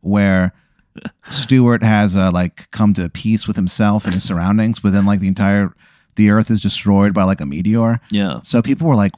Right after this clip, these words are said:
Speaker 1: there were think pieces on think pieces about this. People were like, "What the fuck?"
Speaker 2: That's always a sign of success.
Speaker 1: Yeah.
Speaker 2: The level of, the number of think pieces you have,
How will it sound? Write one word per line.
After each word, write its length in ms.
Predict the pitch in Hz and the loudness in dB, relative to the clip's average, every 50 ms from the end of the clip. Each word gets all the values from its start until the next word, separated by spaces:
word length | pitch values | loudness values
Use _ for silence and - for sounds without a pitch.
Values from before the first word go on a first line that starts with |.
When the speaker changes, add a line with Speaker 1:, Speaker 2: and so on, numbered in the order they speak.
| - 76 - _ | -12 -20 -8 _
Speaker 1:
there 120 | 120 139 175 | 2 2 2
were 80 | 170 | 2
think 380 | 143 - - - 117 120 - - | 0 -2 -4 -2 -2 -2 -2 0
pieces 480 | 123 127 123 113 - 127 127 123 98 101 | 0 0 0 2 2 2 2 2 0 -2
on 320 | - 92 104 107 110 107 | -2 0 0 2 2 0
think 340 | 101 - - 92 90 - - | -2 -2 -4 -4 -4 -4 -8
pieces 360 | - 73 80 - 76 80 - | -10 -10 -8 -8 -8 -8 -8
about 220 | 73 76 76 - - | -8 -8 -10 -10 -10
this. 220 | 73 69 - - | -10 -10 -10 -4
People 280 | - 135 - - 139 131 | -2 -4 -2 0 0 0
were 60 | 120 | 2
like, 160 | 110 110 95 | 2 2 0
"What 580 | - 76 90 90 92 101 107 120 139 170 175 - - | -2 -4 -6 -2 2 4 4 6 4 4 2 -2 -6
the 360 | 107 95 95 113 117 120 120 | -8 -2 2 2 4 4 2
fuck?" 340 | 110 - - - - 110 104 | 0 -4 -12 -4 -2 0 0
Speaker 2:
That's 100 | 87 - | 0 -2
always 240 | 349 233 131 156 175 | -4 -4 -4 -4 -4
a 60 | 139 | -4
sign 600 | - - 127 117 110 107 101 92 92 92 90 - _ _ _ _ _ _ _ _ | -6 -4 -4 -2 -2 -2 -2 -4 -4 -6 -10 -12 _ _ _ _ _ _ _ _
of 120 | - - - | -18 -14 -12
success. 680 | - - - - - 82 62 53 - - - - - - - | -12 -12 -12 -10 -10 -10 -12 -10 -12 -12 -12 -12 -12 -8 -8
Speaker 1:
Yeah. 300 | 101 85 - 98 95 - - - | -8 -6 -8 -10 -14 -16 -14 -12
Speaker 2:
The 180 | 87 82 87 87 | -12 -12 -10 -6
level 300 | - 101 107 98 87 92 | -4 -2 -2 -2 -2 -4
of, 180 | 87 - - - _ _ _ | -6 -6 -12 -18 _ _ _
the 80 | - 101 | -4 -2
number 180 | 110 113 113 | 0 0 0
of 80 | 113 - | 0 -2
think 220 | - 107 98 - | -4 -6 -6 -6
pieces 340 | - - - - - - - | -8 -12 -14 -14 -16 -18 -18
you 100 | - 82 | -18 -18
have, 260 | 82 - - - - | -18 -18 -18 -18 -18